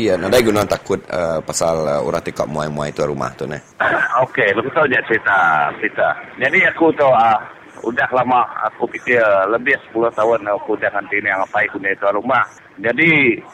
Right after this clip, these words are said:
Speaker 2: aku ngelama tu ke Bijako. Selalu dipinta kita Bijako baru jo. Aku Bijako ke rakyat. Saya Bijako ke semua kumpu. Jadi pak aku pelantang aku tu Bijako, nada dia sekat siapa-siapa, nada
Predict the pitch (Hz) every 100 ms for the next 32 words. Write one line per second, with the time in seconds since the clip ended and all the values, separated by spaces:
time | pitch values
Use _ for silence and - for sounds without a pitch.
0 | - - - 165 143 131 135 - 123 117
1 | 107 - - - 110 90 - - - -
2 | 117 127 139 113 117 107 127 107 110 113
3 | 110 - - 98 98 92 92 95 - -
4 | 120 98 110 113 - 101 104 117 101 -
5 | - - - - - 113 101 101 113 -
6 | 101 101 - 113 113 131 87 - - -
7 | 135 190 185 151 - 131 147 143 147 165
8 | 151 135 135 123 107 101 147 131 117 117
9 | 117 113 - 113 - 104 - 113 127 143
10 | 151 131 110 127